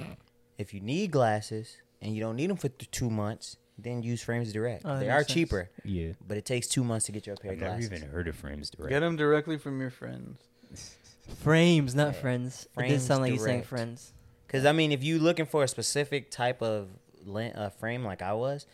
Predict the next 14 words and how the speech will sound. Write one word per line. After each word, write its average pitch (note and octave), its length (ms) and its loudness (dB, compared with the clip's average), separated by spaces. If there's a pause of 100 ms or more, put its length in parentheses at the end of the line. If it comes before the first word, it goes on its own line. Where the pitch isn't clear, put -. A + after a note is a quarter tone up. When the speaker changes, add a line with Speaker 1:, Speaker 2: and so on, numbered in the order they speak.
(240)
Speaker 1:
and, G2 180 -8
like, G2 220 -8 (600)
LensCrafters G#2+ 760 -6
didn't A2 280 -2
have G#2 380 -4
'em, G#2 160 -8
like, F#2 220 -14
all G#2 340 -4
these G2+ 380 -10 (320)
fucking, G2+ 380 -6
I G2+ 80 -6
went B2 200 -2
to A#2+ 140 -6 (140)
every A2+ 440 -4